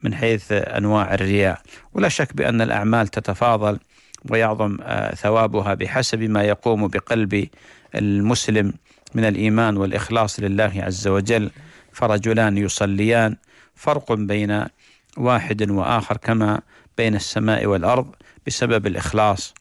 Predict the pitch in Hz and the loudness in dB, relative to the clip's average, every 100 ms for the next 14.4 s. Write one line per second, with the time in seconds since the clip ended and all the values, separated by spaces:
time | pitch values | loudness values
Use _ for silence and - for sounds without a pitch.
0 | - - 113 107 107 98 117 110 95 92 | -16 -6 -4 -4 -4 -6 -2 0 -2 -4
1 | 101 104 104 107 101 - _ _ - - | -2 2 4 2 2 -4 _ _ -8 -4
2 | - 113 101 - 101 101 95 - 110 95 | 0 2 2 0 0 2 0 0 -4 -4
3 | 104 110 98 95 - - 110 98 98 113 | -2 0 0 0 -4 -2 0 2 0 -2
4 | - - - _ - 107 98 92 92 90 | -8 -20 -20 _ -2 0 0 0 0 0
5 | 85 - 110 139 117 104 110 - _ - | -4 -4 0 0 2 0 -2 -4 _ -20
6 | _ 151 - - 110 104 95 107 113 104 | _ -4 -4 -4 -4 -4 -2 0 0 0
7 | 101 - 110 98 104 107 95 98 - - | 0 -2 -2 0 2 2 0 -4 -10 -20
8 | - _ - 113 - 101 98 - 110 117 | -20 _ -4 -2 -2 -2 -2 -2 0 0
9 | 127 151 208 - - - _ 123 110 107 | 2 0 -4 -12 -20 -20 _ -2 0 0
10 | - - 113 107 107 101 98 98 110 123 | -2 -4 -2 -2 -2 -2 -2 0 0 -2
11 | - - - - 117 107 101 107 107 107 | -6 -20 -14 -4 0 2 2 2 2 0
12 | 101 98 101 95 92 92 117 123 139 156 | 0 0 0 0 -2 -2 0 2 2 0
13 | _ _ _ - - 131 110 107 98 95 | _ _ _ -8 -4 -2 0 0 0 0
14 | 110 107 101 101 | 0 2 2 0